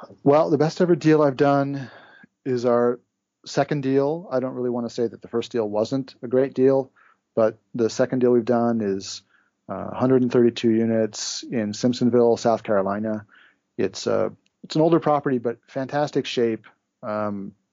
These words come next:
I think we bought it at a really good price. It's performing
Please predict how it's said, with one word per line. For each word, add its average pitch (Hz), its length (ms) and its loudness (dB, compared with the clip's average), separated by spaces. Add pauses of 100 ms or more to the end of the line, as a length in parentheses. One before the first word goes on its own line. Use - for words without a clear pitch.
I 113 60 -6
think 123 180 -4
we 117 80 2
bought 107 260 2
it 107 60 0
at 98 140 0
a 98 40 -2
really 104 220 0
good 95 320 0
price. 95 640 -2
It's 113 280 -6 (300)
performing 110 760 -2